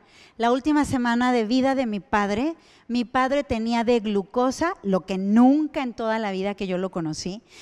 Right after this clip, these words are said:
tenía de glucosa ochenta y nueve. Y fui con el internista y le dije, "Mi papá ya sanó, ¿verdad?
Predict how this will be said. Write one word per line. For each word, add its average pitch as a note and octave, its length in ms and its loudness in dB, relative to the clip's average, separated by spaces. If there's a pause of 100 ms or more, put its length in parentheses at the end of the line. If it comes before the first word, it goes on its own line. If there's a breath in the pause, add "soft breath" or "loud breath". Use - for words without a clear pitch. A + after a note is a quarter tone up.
(140)
tenía C4 260 2
de D#4 140 2
glucosa C4+ 420 -2
ochenta C4 400 -2
y A3 60 -6
nueve. C#4 480 -2 (1160 soft breath)
Y C#4 140 -2
fui F4 160 0
con F#4 160 2
el F4+ 140 4
internista C#4+ 580 2
y D#4 40 4
le C#4 120 4
dije, D#4 300 2 (260 loud breath)
"Mi F#4 100 4
papá F#4 260 2
ya C5+ 280 4
sanó, A4+ 420 2 (220)
¿verdad? G4+ 480 -2